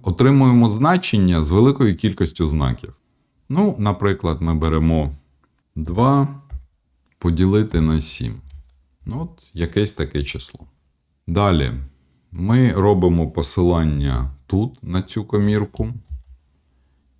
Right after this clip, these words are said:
І не треба. І робимо тут посилання на цю комірку. Ціна —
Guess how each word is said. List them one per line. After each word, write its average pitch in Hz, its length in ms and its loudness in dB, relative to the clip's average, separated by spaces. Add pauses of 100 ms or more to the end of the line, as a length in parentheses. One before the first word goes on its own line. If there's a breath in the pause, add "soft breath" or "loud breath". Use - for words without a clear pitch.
І 131 480 2 (460)
не 82 160 -4
треба. 101 440 -2 (220)
І 127 180 -6
робимо 113 760 0 (100)
тут 82 300 -2
посилання 98 840 -4
на 78 260 -2
цю 76 260 -12
комірку. 67 520 -4 (720)
Ціна — 170 460 4